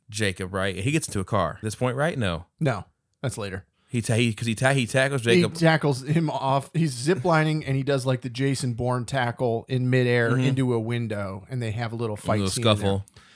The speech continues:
Speaker 2: Now, this fight scene, we, we just saw amazing fight scene
Speaker 1: Mm-hmm.
Speaker 2: with me, with, you know, the,
Speaker 1: Oh,
Speaker 2: the
Speaker 1: yeah.
Speaker 2: three girls and all the awesome choreography. This fight scene is just them taking turns throwing each other into things.
Speaker 1: Yeah.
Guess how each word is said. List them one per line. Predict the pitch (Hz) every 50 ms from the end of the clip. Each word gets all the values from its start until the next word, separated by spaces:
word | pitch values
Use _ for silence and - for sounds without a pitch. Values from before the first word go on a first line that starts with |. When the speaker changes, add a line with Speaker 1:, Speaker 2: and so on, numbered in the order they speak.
| - - - _ _ -
Speaker 2:
Now, | 151 139 135
this | 147 214 226 -
fight | - 160 131 120 117
scene, | - - 107 104 98 90 90 - _ _ _ _ -
we, | 156 170 196 190
we | 165 151 170 180
just | 160 185 180 -
saw | - - 160 156 156 160 156 160 -
amazing | 156 147 147 147 156 165 165 170 151 135 151 143 131
fight | - 131 120 117 107 -
scene | - 117 98 - 85 85 - -
Speaker 1:
Mm-hmm. | 120 117 113 113 110 117 113 - - _
Speaker 2:
with | - 123 120 120 113 110 107 - - - - _ _ _
me, | - 156 - 131 131 131 139 147 156 151 143 143 - 143
with, | 123 123 117 - - - _ - - -
you | 156 135
know, | 123 117
the, | 104 117 117 117
Speaker 1:
Oh, | 120 127 120
Speaker 2:
the | 113 107
Speaker 1:
yeah. | 104
Speaker 2:
three | 151 170 190
girls | 160 143 135 127 120 117 113 113 113 107 - - - -
and | 123 117 117 110 107 -
all | - - 131 147 156
the | 160 151
awesome | 120 131 131 131 - 139
choreography. | 131 - - 127 117 113 101 104 101 104 98 - 98 87 90 - _ _ -
This | 139 127 156 196 - -
fight | - 156 131 113 104
scene | - 131 117 113 113
is | 113 110
just | 104 147 143 123 123
them | 151 160 190 220
taking | - 214 220 196 202 175 156
turns | - - 170 160 151 139 -
throwing | - - 135 135 139 156 160 170 165
each | 160 151 139 - -
other | 139 131 131 123 127
into | - 135 131 127 113 101
things. | - - - - - 87 - - -
Speaker 1:
Yeah. | 120 113 107 95 87